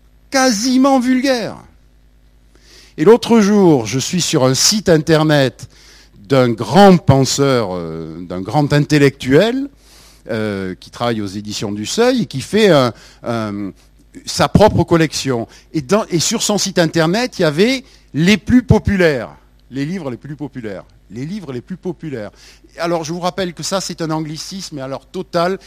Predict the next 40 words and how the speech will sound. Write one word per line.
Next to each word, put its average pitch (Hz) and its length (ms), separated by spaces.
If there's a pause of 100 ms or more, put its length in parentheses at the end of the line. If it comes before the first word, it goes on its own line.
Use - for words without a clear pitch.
(180)
qui 156 200
est 180 80
dans 156 180 (260)
toutes 320 320 (180)
les 165 180
séries 185 460 (140)
télé, 113 340 (260)
et 139 80
notamment 202 460
celles 175 220
qui 143 120
se - 80
passent - 440 (240)
dans 135 200
les, 117 320 (640)
dans 113 160
les 107 160 (280)
universités 202 920 (480)
et 156 320
dans 170 160
les 156 240
high 175 160
schools. 104 400 (480)
Parce 117 160
que 131 120
dans 120 140
les 139 100
high 156 180
schools 147 260
aux 110 140
États-Unis, 135 560
moi 170 100
j'ai 104 100
fait 113 140
des 98 160
études 101 340
aux 98 40
États-Unis, 110 640 (400)
on 127 160
élit 151 500